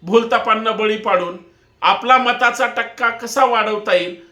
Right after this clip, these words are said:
हा सत्ताधाऱ्यांचा प्रयत्न असतोच. तो या सरकारने केलाय, याच्यात काही वेगळं केलं नाही.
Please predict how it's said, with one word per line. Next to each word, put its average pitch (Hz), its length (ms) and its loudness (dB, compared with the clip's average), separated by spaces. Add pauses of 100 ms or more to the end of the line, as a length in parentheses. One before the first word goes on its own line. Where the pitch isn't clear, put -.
(120)
हा 220 180 -2
सत्ताधाऱ्यांचा 196 880 -4
प्रयत्न 202 580 -10 (140)
असतोच. 202 560 -2 (800)
तो 202 80 -2
या 180 260 4
सरकारने 240 560 -2
केलाय, 226 420 0 (140)
याच्यात 185 360 0
काही 226 180 0
वेगळं 208 320 0
केलं 208 280 -4
नाही. 151 200 -2